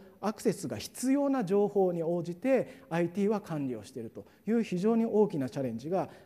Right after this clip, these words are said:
あるんではないかなと思っています。ちょっともう一回、マイクロソフトの説明をさせてください。マイクロソフトの社員、今、先ほどあの、社内のブイピーエヌで引っ張ったんですけども、えっと、十万二百人、十万、正確に言うと十万二百四人いるそうです。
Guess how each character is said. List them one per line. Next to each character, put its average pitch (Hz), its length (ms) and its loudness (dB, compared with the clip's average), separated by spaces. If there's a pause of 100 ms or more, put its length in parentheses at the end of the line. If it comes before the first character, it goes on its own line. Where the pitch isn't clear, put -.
あ 139 80 -4
る 139 80 -4
ん 120 60 -4
で 113 60 -8
は 110 60 -8
な 110 160 -8
い 107 40 -14
か 110 120 -14
な 131 120 -6
と - 200 -14 (100)
思 104 160 -12
っ - 40 -18
て - 160 -16
い - 20 -14
ま 85 100 -14
す。 - 140 -18
ち - 60 -4
ょ 285 40 0
っ - 40 -8
と 156 80 2
も 160 100 4
う 190 60 6
一 - 20 0
回、 180 300 2 (460)
マ 170 80 4
イ 185 60 2
ク 196 80 0
ロ 180 80 0
ソ 185 80 0
フ 165 80 -10
ト - 40 -4
の 120 80 -4
説 120 240 -8
明 110 120 -6
を - 20 -10
さ 120 160 -12
せ - 80 -18
て - 60 -20
く 113 80 -12
だ 110 80 -10
さ 117 180 -14
い。 - 40 -18 (260)
マ 185 100 0
イ 233 60 2
ク 247 80 -2
ロ 240 40 0
ソ 254 120 -2
フ 240 40 -2
ト 226 60 -4
の 175 80 -2
社 160 160 -4
員、 147 140 -4
今、 160 280 0 (240)
先 165 200 -8
ほ 196 120 0
ど 185 140 2
あ 175 60 -2
の、 170 240 -4
社 - 160 -8
内 156 180 -2
の 110 140 -6
ブ 131 120 -2
イ 170 60 0
ピ 175 80 -6
ー 175 60 0
エ - 20 -2
ヌ 147 80 -4
で 113 300 -8
引 - 80 -20
っ - 40 -20
張 156 60 -4
っ 156 80 -8
た 123 60 -8
ん 104 60 -10
で 98 40 -14
す - 80 -18
け 117 80 -16
ど 117 100 -10
も、 123 220 -8 (260)
え 131 100 -4
っ 117 40 -8
と、 123 100 -8
十 180 300 0
万 233 240 2
二 127 120 -4
百 160 280 -4
人、 107 180 -6 (220)
十 165 220 -4
万、 165 200 -6
正 180 160 -4
確 185 160 -4
に 202 60 -2
言 156 100 -4
う 110 40 -6
と - 20 -10
十 170 160 0
万 160 160 0
二 143 140 2
百 175 260 2
四 165 160 6
人 170 260 2 (380)
い 143 80 -2
る 147 100 -2
そ 123 200 -6
う - 20 -8
で 101 80 -12
す。 - 140 -18